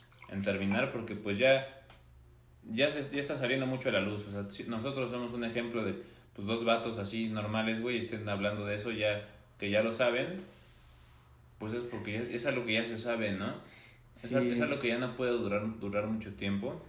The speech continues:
Speaker 2: Y yo, y yo creo que por ahí dicen,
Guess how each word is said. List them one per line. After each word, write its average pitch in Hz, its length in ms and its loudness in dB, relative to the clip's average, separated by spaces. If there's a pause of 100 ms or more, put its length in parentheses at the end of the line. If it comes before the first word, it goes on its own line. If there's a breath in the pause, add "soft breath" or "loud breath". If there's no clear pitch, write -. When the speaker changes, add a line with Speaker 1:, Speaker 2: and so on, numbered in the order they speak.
(540 soft breath)
Speaker 2:
Y 127 220 4
yo, 151 520 4
y 156 80 0
yo 190 140 6
creo 208 200 6
que 131 580 4 (760)
por 170 180 12
ahí 196 160 12
dicen, 123 440 6